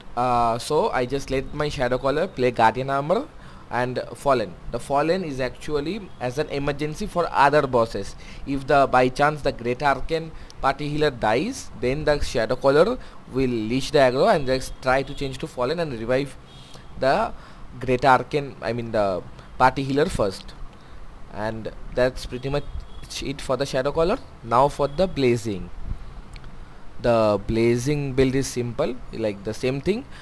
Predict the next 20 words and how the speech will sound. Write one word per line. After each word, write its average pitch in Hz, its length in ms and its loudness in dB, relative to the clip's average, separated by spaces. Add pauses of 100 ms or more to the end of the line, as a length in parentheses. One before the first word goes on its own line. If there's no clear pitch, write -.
(120)
And 123 180 -4
for 135 140 0
the 143 340 0 (240)
swap, - 640 4 (460)
uh, 123 440 6
the 127 120 2
Blazing 135 460 2
should 147 240 -2
need 139 260 -2
Morgana 123 540 2
Cape 208 340 -4 (400)
and 143 260 2
Royal 156 280 12
Cowl. 113 240 4
Royal, 98 400 4 (140)
that's 143 340 2
for 139 160 2
the 147 160 2
boss 123 280 4
swaps. - 420 0